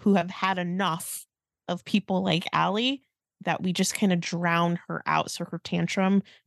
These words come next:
doesn't hurt people as badly. We still have to continue to neutralize Allie's sting. And I feel like the collective efforts, our individual and collective efforts to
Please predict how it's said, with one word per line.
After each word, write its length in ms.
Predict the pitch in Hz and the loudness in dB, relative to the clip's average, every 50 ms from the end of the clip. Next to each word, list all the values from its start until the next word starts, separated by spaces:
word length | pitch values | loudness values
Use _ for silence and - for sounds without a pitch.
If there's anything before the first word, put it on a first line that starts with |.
| _ - | _ -2
doesn't 320 | 175 170 - 180 160 - | -2 0 2 0 -2 -2
hurt 580 | - - - - - - 214 208 196 - - - - | -6 -14 -16 -16 -4 2 2 4 4 2 0 -6 -6
people 580 | - - 175 160 - - 165 160 156 160 165 - _ _ _ _ _ | -4 -4 -4 -4 -4 -4 -4 -4 -2 -2 -4 -6 _ _ _ _ _
as 160 | - 82 175 - | -8 -8 -8 -4
badly. 580 | - - - - - - - - - - - - - - _ _ _ - | -2 0 0 0 0 0 -2 0 0 0 -2 -4 -10 -20 _ _ _ 0
We 240 | 180 202 240 269 | 4 6 6 6
still 380 | 294 - - - 311 320 330 302 | 6 4 4 4 4 4 4 4
have 320 | - - 220 226 226 - | 4 2 2 2 0 -2
to 120 | - - 208 | -4 -4 -4
continue 580 | - - 196 180 180 - - 214 208 208 208 | 0 2 2 2 2 2 2 2 4 4 4
to 180 | 208 - - 202 | 2 2 2 2
neutralize 840 | 180 180 185 190 190 185 - - 196 180 165 170 170 170 170 175 - - | 4 4 6 6 4 4 4 0 0 0 2 2 0 0 0 -2 -4 -2
Allie's 360 | - 165 165 165 165 156 151 - | -2 0 0 0 0 -2 -4 -4
sting. 580 | - - - - 165 143 110 80 - 165 185 - - - - _ _ _ _ _ | -6 -8 -4 -2 0 0 0 -2 -2 -4 -6 -6 -10 -18 -20 _ _ _ _ _
And 100 | 196 202 202 | 2 4 4
I 60 | 202 | 2
feel 280 | 208 - - 220 220 220 | 2 2 2 4 4 6
like 240 | 214 202 202 - - | 4 4 2 2 0
the 100 | 196 196 | -2 -2
collective 640 | - - - 196 190 185 190 - - 208 190 202 - | -2 -6 -2 2 2 2 2 2 0 -2 -2 2 2
efforts, 640 | - 175 - - - 202 214 226 226 - - - - - - _ _ - | 2 2 2 2 0 0 0 0 -2 -4 -10 -12 -12 -16 -20 _ _ 2
our 260 | 175 190 185 - - _ | 4 4 4 2 0 _
individual 960 | 269 294 302 311 311 - 302 247 220 220 262 254 233 254 247 240 240 240 233 214 | -2 0 2 2 2 0 -2 0 2 2 2 2 2 0 -2 -2 0 0 0 0
and 160 | 220 220 220 - | 0 -2 -2 -2
collective 520 | - 220 202 196 196 - - 208 196 - - | -2 -2 -2 0 -2 -2 -2 -4 -6 -2 -2
efforts 400 | 180 185 - - 190 185 - - - | -2 -2 -2 -2 -4 -6 -6 -6 -6
to 160 | - 185 | -6 -6